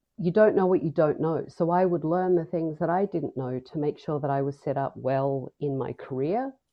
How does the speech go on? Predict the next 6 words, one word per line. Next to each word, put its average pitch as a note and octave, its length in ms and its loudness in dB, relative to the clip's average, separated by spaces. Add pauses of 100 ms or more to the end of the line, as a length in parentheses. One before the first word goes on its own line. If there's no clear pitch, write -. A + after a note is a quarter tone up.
and B2 120 -2
my - 260 -6
business. B3 400 2 (260)
And B2+ 560 -2 (680)
I F#3+ 80 2
had A3 180 0